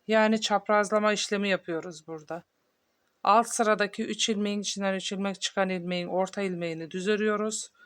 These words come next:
Soldaki ilmeğini, diğer modelin sağdaki ilmeği ve aradaki bir düzle üçünü bu şekilde üç ilmeğin içinden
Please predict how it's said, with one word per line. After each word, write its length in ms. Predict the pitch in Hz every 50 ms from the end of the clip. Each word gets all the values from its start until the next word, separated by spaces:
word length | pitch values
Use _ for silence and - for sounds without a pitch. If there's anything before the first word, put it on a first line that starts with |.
| _ _ _ _ _
Soldaki 560 | - - - 214 208 208 190 208 208 208 247
ilmeğini, 680 | 240 226 208 196 185 180 175 175 165 170 180 208 220 226 - _ _ _ _ _ _ _ _ _ _ _ _ _ _ _ _ _ _
diğer 240 | 202 214 226 226 226
modelin 420 | 220 214 214 190 202 185 185 190
sağdaki 520 | 180 - - 196 185 180 196 190 - 226 220
ilmeği 380 | 208 214 214 214 214 214 190
ve 80 | 214 220
aradaki 540 | - 196 196 202 202 190 202 - - 185 170
bir 240 | 214 214 208 196
düzle 480 | 170 185 175 160 156 175 185 208 226 220 - _ _ _ _ _ _ _ _ _ _ _ _ _ _ _ _ _ _ _ _ _ _ _
üçünü 600 | 220 233 - - - 220 196 190 185 196 214 214
bu 120 | 190 214 208
şekilde 680 | - - 202 185 - 185 170 170 160 180 185 202 -
üç 260 | - 208 196 - -
ilmeğin 340 | 202 180 190 185 180 175 180
içinden 640 | 185 180 - - 202 202 190 202 202 208 208 208